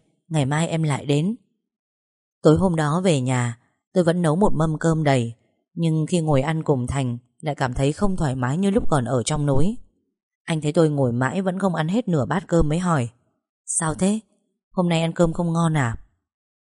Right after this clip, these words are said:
Tôi gật đầu, khịt khịt mũi đáp: Em vẫn cảm thấy cùng một loại gia vị,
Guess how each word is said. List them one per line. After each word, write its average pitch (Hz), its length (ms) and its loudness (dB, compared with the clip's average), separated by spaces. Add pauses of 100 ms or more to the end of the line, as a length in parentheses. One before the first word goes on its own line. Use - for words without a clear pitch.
(200)
Tôi 175 120 4
gật 147 220 2
đầu, 123 300 2 (400)
khịt 151 160 -2
khịt 143 160 0
mũi 151 280 2
đáp: 190 220 6 (680)
Em 170 180 0
vẫn 170 160 0
cảm 143 200 0
thấy 135 240 0
cùng 160 180 2
một 131 120 0
loại 135 180 0
gia 156 180 0
vị, 139 280 2